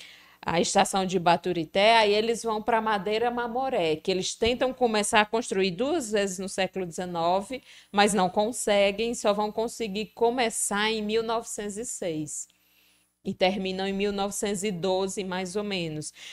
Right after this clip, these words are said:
Mas você vê, assim, o mesmo grupo de engenheiros passando por várias estradas de ferro no Brasil. Em todas elas, tentando colocar esses ritmos de trabalho, a lógica e o regime de trabalho.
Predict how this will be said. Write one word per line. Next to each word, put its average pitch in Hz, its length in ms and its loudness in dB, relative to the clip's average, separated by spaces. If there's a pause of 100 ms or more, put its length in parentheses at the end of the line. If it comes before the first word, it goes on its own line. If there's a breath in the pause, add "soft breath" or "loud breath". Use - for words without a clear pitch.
(120)
Mas 202 180 4
você 247 260 8
vê, 233 200 4
assim, 233 320 0
o 214 60 0
mesmo 262 460 4
grupo 247 480 2
de 214 140 -4
engenheiros 220 760 0
passando 214 500 0
por 233 180 0
várias 226 460 2
estradas 226 500 0
de 202 80 -8
ferro 214 340 -4
no 208 140 -6
Brasil. 180 640 -4 (300 loud breath)
Em 208 160 0
todas 240 440 6
elas, 220 360 4
tentando 233 440 0
colocar 196 600 2
esses 196 340 -6
ritmos 190 640 -6
de 175 120 -6
trabalho, 175 760 0
a 170 60 4
lógica 170 680 4
e 170 100 2
o 185 40 -2
regime 185 440 0
de 185 140 -6
trabalho. 165 640 0